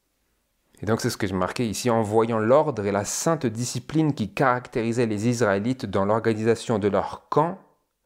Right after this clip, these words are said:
l'Esprit de Dieu vint sur Balaam.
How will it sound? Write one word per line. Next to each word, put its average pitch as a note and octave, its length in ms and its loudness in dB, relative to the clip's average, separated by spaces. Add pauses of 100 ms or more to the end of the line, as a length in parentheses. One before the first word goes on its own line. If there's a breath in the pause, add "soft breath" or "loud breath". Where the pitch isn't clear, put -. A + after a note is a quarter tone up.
(340 soft breath)
l'Esprit A#2+ 580 -4
de F#2+ 80 -2
Dieu F#2 340 -4
vint G#2+ 400 -6
sur - 640 -12
Balaam. E2 420 -12